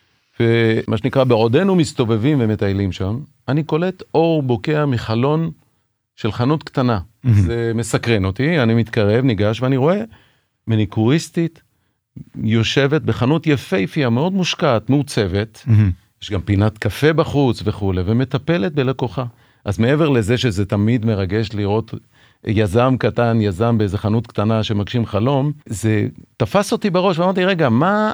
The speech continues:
Speaker 1: העניין הזה?" הרי היא יכלה לעשות את זה מהבית. מה היא
Speaker 2: חד
Speaker 1: עכשיו
Speaker 2: משמעית.
Speaker 1: באה?
Speaker 2: <laughs> זה כבר היום הפך להיות טרנד,
Speaker 1: כן,
Speaker 2: אתה
Speaker 1: לקחה מהצוות, שמע, אני אומר לך, מקום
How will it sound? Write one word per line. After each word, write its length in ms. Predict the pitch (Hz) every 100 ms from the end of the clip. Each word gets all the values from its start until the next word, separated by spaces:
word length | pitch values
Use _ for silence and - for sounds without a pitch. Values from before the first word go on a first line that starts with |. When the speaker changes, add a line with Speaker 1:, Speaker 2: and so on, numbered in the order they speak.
| -
Speaker 1:
העניין 720 | 120 117 - 113 120 170 214
הזה?" 220 | 151 85 85 - _ _ -
הרי 180 | 113 185
היא 80 |
יכלה 220 | 180 196 185
לעשות 360 | 143 - -
את 80 | 131
זה 100 | 123
מהבית. 580 | 113 101 101 90 87 -
מה 220 | 123 190
היא 320 | 214 139 139 190
Speaker 2:
חד 160 | 139
Speaker 1:
עכשיו 100 | 120 127
Speaker 2:
משמעית. 240 | 156 139
Speaker 1:
באה? 220 | 120 120 135 160 -
Speaker 2:
<laughs> 200 | - - 123
זה 80 | 120
כבר 240 | - 135 117
היום 220 | 131 147
הפך 160 | -
להיות 220 | 127 131 131
טרנד, 280 | 143 180 92
Speaker 1:
כן, 60 |
Speaker 2:
אתה 220 | 90 104
Speaker 1:
לקחה 320 | 117 95 170 202
מהצוות, 680 | 208 180 156 143 127 104
שמע, 200 | 113 131
אני 100 | 117
אומר 120 | 107 123
לך, 120 | 135
מקום 540 | 120 104 135 139 123